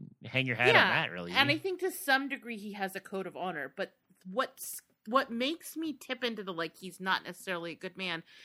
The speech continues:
Speaker 2: is
Speaker 1: Mm-hmm.
Speaker 2: that I think he would break that code of honor
Speaker 1: If
Speaker 2: in
Speaker 1: it
Speaker 2: order
Speaker 1: meant
Speaker 2: to
Speaker 1: to
Speaker 2: achieve, he will, he, he's willing to kill innocent children. He doesn't care as long as he can get into the tower. And is it just to save the tower, or is it just to get into the tower?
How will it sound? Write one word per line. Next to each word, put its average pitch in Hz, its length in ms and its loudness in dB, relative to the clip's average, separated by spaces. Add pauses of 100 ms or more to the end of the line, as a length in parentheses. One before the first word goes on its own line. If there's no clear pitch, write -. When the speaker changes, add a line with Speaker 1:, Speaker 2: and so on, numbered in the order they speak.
(140)
Speaker 2:
is 214 120 4
Speaker 1:
Mm-hmm. 202 80 -4
Speaker 2:
that 208 100 4
I 196 120 4
think 233 260 -6
he 233 140 -4
would 208 220 0
break 226 440 -4
that 165 200 0
code 170 200 -6
of 151 120 -6
honor 135 500 -4 (680)
Speaker 1:
If - 80 -4
Speaker 2:
in 135 60 2
Speaker 1:
it 123 100 2
Speaker 2:
order 127 180 6
Speaker 1:
meant 120 140 4
Speaker 2:
to 233 60 -4
Speaker 1:
to - 100 2
Speaker 2:
achieve, 202 760 0 (220)
he 226 220 -4
will, 226 280 0
he, 220 220 -12
he's 254 260 -4
willing 359 280 2
to 294 60 -6
kill 247 280 -2
innocent 214 380 -6
children. 226 340 -4
He 240 80 -2
doesn't 226 280 -4
care 220 420 -2 (420)
as 180 100 -6
long 202 180 -4
as 196 100 -4
he 226 80 -6
can 196 100 -8
get 185 100 0
into 175 160 -2
the 175 80 -8
tower. 160 420 0
And 180 140 -4
is 226 160 4
it 262 180 -8
just 226 400 0
to 220 80 -10
save 214 320 0
the 220 60 -12
tower, 247 420 -2
or 190 140 0
is 175 80 -2
it 165 140 -10
just 180 260 -6
to - 60 -16
get 147 160 -10
into 139 180 -10
the - 60 -16
tower? 90 340 -8